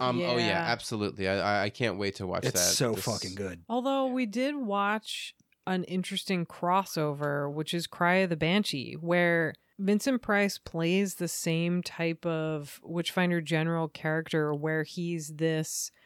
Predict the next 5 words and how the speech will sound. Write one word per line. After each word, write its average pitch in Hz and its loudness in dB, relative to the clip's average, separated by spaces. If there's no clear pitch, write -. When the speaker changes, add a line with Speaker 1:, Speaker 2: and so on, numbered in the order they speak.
Speaker 2:
like, 165 4
powerful 208 0
local 180 0
magistrate 170 -2
who 160 0